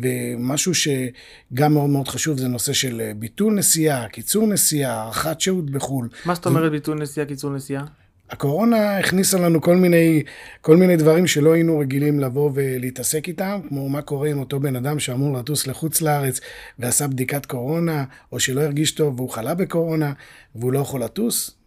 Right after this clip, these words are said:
Speaker 1: פה יש למעשה דמי ביטול, אה,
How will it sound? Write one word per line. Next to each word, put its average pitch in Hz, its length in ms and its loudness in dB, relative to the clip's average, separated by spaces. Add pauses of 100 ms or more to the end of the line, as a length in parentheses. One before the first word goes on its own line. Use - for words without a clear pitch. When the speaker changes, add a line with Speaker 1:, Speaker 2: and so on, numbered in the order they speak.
(140)
Speaker 1:
פה 143 200 -2
יש 131 200 -6
למעשה 123 440 -4
דמי 120 240 -4
ביטול, 196 460 0 (440)
אה, 117 440 -6